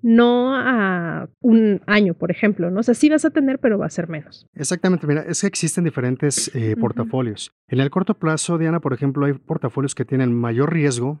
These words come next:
Speaker 2: mayor volatilidad por el componente del mismo portafolio dentro de esta canasta en la que invierte de diferentes activos financieros, pero obviamente ese riesgo sí puede tener en el corto plazo minusvalías o ajustes a la baja donde puedes ver tú en tu estado de cuenta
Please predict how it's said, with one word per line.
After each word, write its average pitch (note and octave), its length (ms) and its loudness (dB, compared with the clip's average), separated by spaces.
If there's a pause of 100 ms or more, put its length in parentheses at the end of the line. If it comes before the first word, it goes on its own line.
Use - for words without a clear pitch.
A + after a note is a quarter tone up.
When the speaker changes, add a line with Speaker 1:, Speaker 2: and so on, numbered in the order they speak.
(100)
Speaker 2:
mayor A2+ 340 -2
volatilidad C3 640 0
por B2 160 -4
el A2 100 -6
componente A#2 340 -4
del A#2+ 320 -4
mismo A#2 240 -2
portafolio A#2+ 580 -4
dentro A2 280 -4
de A#2 60 -2
esta C3+ 180 -8
canasta B2 480 -4
en A#2+ 40 -2
la A2 120 -4
que - 100 -6
invierte A#2+ 340 -2
de A#2+ 120 -2
diferentes A#2+ 760 -6
activos C3 460 0
financieros, C#3 640 0
pero B2 180 0
obviamente C#3+ 460 0
ese C3+ 200 -2
riesgo B2+ 520 -2
sí - 220 -2
puede D3 280 0
tener B2+ 260 -2
en C3 80 0
el A#2 100 -2
corto B2 240 -8
plazo B2 360 -4
minusvalías A#2 800 0
o C3 140 -4
ajustes B2+ 580 -4
a A#2+ 60 -2
la A2+ 120 -2
baja A#2 300 -2
donde A2 260 -2
puedes B2 380 -4
ver A#2+ 200 -2
tú B2+ 180 -4
en A2+ 60 -4
tu B2 100 -4
estado A#2+ 300 -4
de A2+ 60 -4
cuenta A#2+ 360 -6